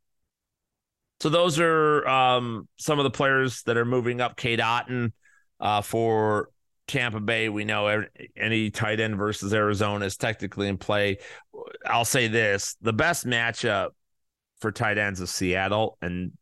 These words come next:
that's Travis Kelce. <laughs>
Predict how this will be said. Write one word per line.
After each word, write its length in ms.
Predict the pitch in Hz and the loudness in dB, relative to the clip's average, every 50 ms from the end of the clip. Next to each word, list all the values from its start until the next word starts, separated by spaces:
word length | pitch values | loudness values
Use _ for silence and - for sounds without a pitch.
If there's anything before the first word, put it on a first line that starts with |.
| _ _ _ _ _ _ - | _ _ _ _ _ _ -4
that's 580 | - 104 101 90 - - - - - - - _ _ | -2 -2 -2 -4 -6 -10 -12 -14 -16 -18 -20 _ _
Travis 340 | - - 98 87 80 78 - | -8 -4 -2 -2 -2 -4 -6
Kelce. 460 | - - 85 73 78 - - - - - _ - | -6 -4 -4 -4 -4 -6 -8 -10 -10 -12 _ -8
<laughs> 420 | - - - - - - - 294 | -4 -2 0 0 0 -2 -4 -6